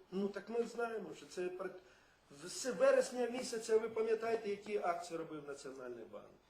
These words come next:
Ми гасили цей штучний виклик попиту на валюту. В тому числі і заходами, пов'язаними з, е, діями в межах закону, але які не, не багатьма сприйнялися, я маю на увазі паспортизація.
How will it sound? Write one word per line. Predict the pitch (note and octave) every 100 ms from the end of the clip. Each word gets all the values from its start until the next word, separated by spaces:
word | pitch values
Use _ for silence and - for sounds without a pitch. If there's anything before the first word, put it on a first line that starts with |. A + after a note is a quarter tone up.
| _ -
Ми | G#3 D#4+
гасили | D#4 D#4 D#4+ C#4 A#3
цей | A3 G#3
штучний | - G#3+ G3 F3+ E3+
виклик | C#3 A2 - - _ _ - - - _
попиту | F#3+ E3+ D#3+ D3+
на | D#3
валюту. | D#3 D3 A2+ - - - _ - - -
В |
тому | - D4 C#4+
числі | C#4+ - C4 C4+
і | C4 B3
заходами, | G#3 B3 - A#3 A3+ A3+ G#3+ - - -
пов'язаними | G#3 G#3 A3 G#3 G#3 G#3 G3
з, | - -
е, | F3+ E3+ E3+ D#3+ - - _ - -
діями | A#3+ A3 G#3+
в | G#3+
межах | A#3 G3 G#3
закону, | G#3 G#3 B3+ C4 G#3+
але | F3+ F3+
які | G3 G3+ A3
не, | G#3+ G3+
не | G3+
багатьма | G3 G3+ G3+ G#3 G3+
сприйнялися, | - G3+ G3+ G3+ D#3+ D#3
я | D#3
маю | E3 E3
на | D#3+
увазі | D#3+ D#3 D3+
паспортизація. | - D3+ D3 D3 D3 C3 - -